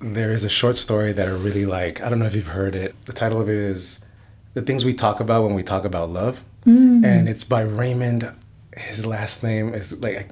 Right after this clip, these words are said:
Speaker 1: it's not coming to me right now. I was trying to think of it. But <clears throat> the short story is basically about couples that are having dinner one night. And they start to have a discussion about how the married couples have,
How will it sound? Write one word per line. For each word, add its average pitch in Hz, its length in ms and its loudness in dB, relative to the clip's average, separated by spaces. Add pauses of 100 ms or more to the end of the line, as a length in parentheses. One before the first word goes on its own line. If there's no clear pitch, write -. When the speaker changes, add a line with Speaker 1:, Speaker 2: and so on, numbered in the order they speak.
Speaker 1:
it's - 140 -14
not 98 180 -6
coming 98 180 -4
to 95 80 -6
me 95 100 -8
right 95 200 -8
now. 95 180 -8
I - 20 -10
was 92 120 -10
trying 98 160 -4
to 95 60 -8
think 90 180 -12
of 101 100 -4
it. 104 160 -4 (400)
But 113 320 -2
<clears throat> - 40 -20 (560)
the 123 140 4
short 147 320 2
story 123 420 2
is 95 100 -2
basically 110 440 0
about 95 220 -2
couples 95 520 -4
that 87 380 -4
are 87 240 -6
having 98 380 -2
dinner 95 340 -2
one 90 160 -4
night. 85 260 -8 (640)
And 135 380 0
they 127 100 2
start 139 240 2
to 139 60 0
have 135 160 0
a 127 40 0
discussion 120 640 -2
about 101 600 -4 (240)
how 107 520 -2
the 113 240 -8
married 101 400 0
couples 98 440 -6
have, 90 340 -6